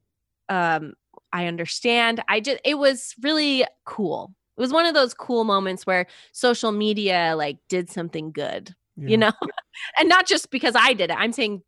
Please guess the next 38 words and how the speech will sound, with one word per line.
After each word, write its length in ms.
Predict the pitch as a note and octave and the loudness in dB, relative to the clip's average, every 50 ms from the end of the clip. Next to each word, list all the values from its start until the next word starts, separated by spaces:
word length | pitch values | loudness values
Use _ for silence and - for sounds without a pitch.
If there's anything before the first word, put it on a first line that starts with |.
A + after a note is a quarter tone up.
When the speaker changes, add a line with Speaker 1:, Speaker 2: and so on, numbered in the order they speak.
| _ | _
Speaker 1:
people 440 | - C#4+ C4+ B3 B3 A#3 G#3 F#3+ - - - | -2 -2 -2 0 0 0 0 0 -2 -4 -2
out 220 | F#3+ G3 F3+ F#3 | -2 -2 -2 0
there 260 | G#3 B3 B3 A#3 G#3 G3 | 0 0 2 0 0 -2
did 220 | F#3 G3 F#3+ - | -6 -8 -10 -6
something 340 | - G#3 G3 - F#3 F3+ F#3 | -6 -6 -6 -6 -8 -8 -4
good 260 | F#3 F#3 F3+ E3+ - | -4 -4 -4 -4 -6
for 140 | - E3 E3 | -10 -8 -6
me 400 | F3 F#3+ G#3 G3+ F3+ D#3 D#3+ - _ _ _ _ _ _ | -4 -2 -2 -2 -2 -4 -6 -8 _ _ _ _ _ _
where, 200 | - G3+ G3 F#3+ F3 | 0 2 2 4 2
you 140 | F3+ G3+ | 2 0
know, 180 | F#3+ E3+ D#3 F3 | 0 0 -2 -4
'cause 160 | - A3+ A3 | -4 -6 -6
sometimes 400 | - E4 F4+ F4 E4 B3 A3 F#3+ | -4 -4 -4 -2 0 0 0 -2
you 80 | G3+ F#3 | -2 -2
leave 180 | F#3 F#3 F3+ | -2 -2 -2
Instagram 420 | F3+ F#3+ F#3+ G3 - - - F#3+ E3+ | -2 -2 -4 -6 -8 -6 -6 -4 -4
and 120 | E3 D#3+ | -4 -6
you're 100 | D#3+ D#3 D3+ | -6 -6 -6
like, 160 | C#3+ D3 - | -6 -6 -4
"Well, 140 | E3 E3+ G3+ | 0 2 2
I 140 | C#4 D#4+ | 2 2
feel 260 | - - - - F3+ F3+ | 0 -4 -8 -10 -6 -4
worse 340 | F3+ F3+ F#3+ A#3+ - - - - | -2 -2 -2 -2 -4 -8 -10 -4
than 140 | G#3+ A3 C4+ | -2 0 2
Speaker 2:
Yeah. 100 | D#4 - | 4 2
Speaker 1:
ever." 280 | C#4+ G#3+ F3 C#3+ D#3 - _ _ _ _ _ _ _ _ _ _ | 2 2 0 -2 -4 -6 _ _ _ _ _ _ _ _ _ _
<laughs> 360 | - - - - - - - - - - - - - E4+ - A#4+ - - A#4 - - B4+ B4 - _ _ _ _ - - | -20 -20 -20 -20 -20 -8 -6 -6 -6 -4 -6 -8 -8 -2 0 0 2 2 0 2 2 0 0 0 _ _ _ _ -4 -2
Speaker 2:
But, 120 | A3 - - F#3+ | -2 -2 -2 0
but, 160 | E3 G3 F#3 D#4 C#4+ - _ _ _ C#3 - _ _ - | 2 2 4 4 4 2 _ _ _ -20 -20 _ _ -18
but 280 | D#3+ C#3 - F3 E3+ - | -10 -4 -2 -2 -2 -2
actually 400 | E3 E3 D#3+ - - F3 D#3+ D#3+ | -2 -4 -4 -4 -4 -4 -4 -4
people 340 | - F3+ F3+ D3+ D#3+ E3 D#3+ | -2 -4 -4 -2 -2 -2 -2
mourning 420 | D#3 D3+ D3+ D3+ D3+ D3+ D3+ D3+ | -2 -2 -2 -2 -2 -4 -6 -4
with 240 | D3+ D#3 D3+ - - _ | -4 -4 -6 -6 -10 _
those 260 | D#3 D#3 D#3 D3+ D3+ D3 | -2 0 0 0 0 -2
that 140 | F3 D#3 D3+ | -6 -6 -4
mourn. 360 | E3+ G3 G3+ D#3+ C3 B2+ A2+ - _ _ _ _ _ _ - F4+ G#4 B4 B4 A#4 G#4+ | -4 -4 -4 -4 -4 -6 -8 -12 _ _ _ _ _ _ 0 0 2 4 4 4 4
Speaker 1:
Yes, 280 | F4 - - - - | 2 0 -6 -16 -20